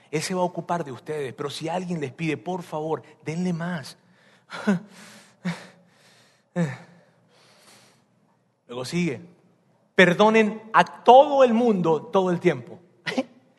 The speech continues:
O sea, al que me ofende, pasarle la ofensa. Ajá. Es más, si, si, si alguien les ofende, vayan ustedes y arreglen las cosas.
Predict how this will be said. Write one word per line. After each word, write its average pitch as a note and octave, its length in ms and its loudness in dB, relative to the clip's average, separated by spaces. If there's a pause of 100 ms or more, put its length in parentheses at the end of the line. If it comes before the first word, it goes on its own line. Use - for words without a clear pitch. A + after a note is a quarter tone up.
(1300)
O - 60 -6
sea, D3 240 -2 (840)
al C#3 100 -4
que D#3 80 -10
me D3 80 -4
ofende, F#3 320 2
pasarle E3+ 580 0
la E3+ 100 2
ofensa. C#3+ 440 -2 (380)
Ajá. D3+ 260 -12 (1600)
Es F#3+ 240 0
más, G3+ 240 4 (640)
si, - 260 -12
si, - 220 -16
si G#3 220 0
alguien C#4+ 260 0
les G#3+ 80 6
ofende, E3+ 640 -2 (200)
vayan B3 380 4
ustedes G#3 440 -4
y D#3+ 60 0
arreglen F3 360 0
las F#3+ 120 -2
cosas. - 480 -14